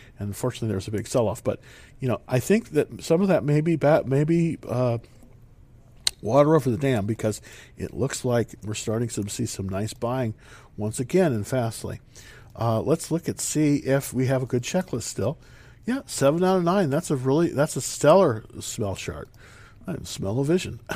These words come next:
<laughs> So that's good. We have, uh, increasing fund ownership,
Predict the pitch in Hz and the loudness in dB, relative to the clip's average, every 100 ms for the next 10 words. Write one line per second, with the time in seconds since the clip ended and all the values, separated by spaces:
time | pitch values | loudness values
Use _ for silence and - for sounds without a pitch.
0 | - - - - 127 160 - 120 110 - | -6 -6 -8 -2 4 4 4 0 -2 -4
1 | - - - 127 151 165 165 165 151 156 | -12 -20 -10 0 2 6 6 4 6 8
2 | 160 156 151 151 160 190 220 190 180 180 | 12 12 10 4 0 0 -2 -2 0 0
3 | 214 240 - | 0 -2 -8